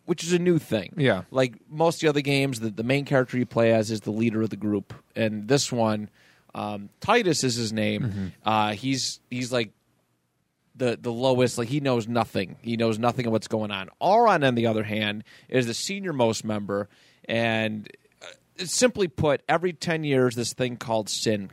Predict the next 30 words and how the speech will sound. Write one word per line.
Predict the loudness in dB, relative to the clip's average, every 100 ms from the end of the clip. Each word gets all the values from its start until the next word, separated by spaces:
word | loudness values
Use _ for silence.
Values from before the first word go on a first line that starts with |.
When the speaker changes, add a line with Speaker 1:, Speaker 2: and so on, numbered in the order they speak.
| -8
Speaker 1:
comes. | -6 -6 -8 -8
It's | -6 -6
this | -8
giant | -2 0 0 -2
monster | -2 -2 -2 -4 -4
thing | 0 0 0
that | -4
attacks | 0 0 0 -2
Spira, | -10 -8 -10 -4 -2 -2 -4 -10 _ _ _ _
and | -4 -2 0 -2 -4 -8 -6
Auron | 0 4 4 2
was | 0 -4
por-, | -2 -2 -2 -4
part | 0 2 2
of | 2 4 2 0
the | -10
previous, | -10 -8 -2 -2 2 4 4 2 -8 -12 _ _ _ -6
uh, | 2 4 4 2 0
journey | -6 0 2 2 0
to | -2
go | 0 0
defeat | 0 -4 -4 -2
Sin, | -4 -2 -2 -4 -10 _ -20 -20 _ -6
and | 0 2 2 0 -4 -8
he | -4
was | 0 0
with | 2 2 0 -10
Titus's | -4 -4 -2 -8 -4
dad | 2 6 6 4 -2 -18 _
and | 0 0 0 -2 -4 -6